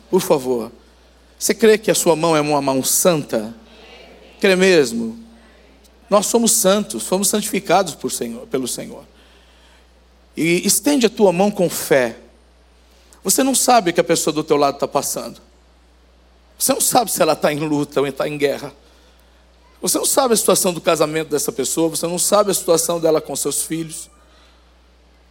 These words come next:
Você não sabe como é importante isso que você vai fazer.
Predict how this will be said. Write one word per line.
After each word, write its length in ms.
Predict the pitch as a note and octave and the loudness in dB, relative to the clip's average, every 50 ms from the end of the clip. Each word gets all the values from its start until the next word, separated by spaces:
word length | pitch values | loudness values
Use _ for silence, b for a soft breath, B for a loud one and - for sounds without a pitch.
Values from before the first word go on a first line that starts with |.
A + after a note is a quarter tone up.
| _ _ _ _ _ _ - | _ _ _ _ _ _ -6
Você 180 | - - C4 | -2 -2 -2
não 100 | F4 F4 | 0 -2
sabe 300 | E4+ - - G4+ D4 C4 | -2 -2 -2 -2 -2 -2
como 260 | - - C#4 D4 D#4+ | -2 -2 -2 -2 -2
é 40 | E4 | -6
importante 760 | D#4 D4 - - C4+ B3+ - - B3 B3 B3 A#3 B3 - D#3+ | -8 -6 -2 -2 -2 -2 -2 -2 -2 -2 -2 -4 -6 -8 -8
isso 140 | D3+ C#3+ - | -6 -6 -6
que 80 | - - | -6 -2
você 80 | D#3+ | -2
vai 140 | D3 C#3+ C3+ | -2 -2 -2
fazer. 360 | - - E3 D3 C3+ C#3 C#3+ | -4 -4 -6 -4 -6 -10 -12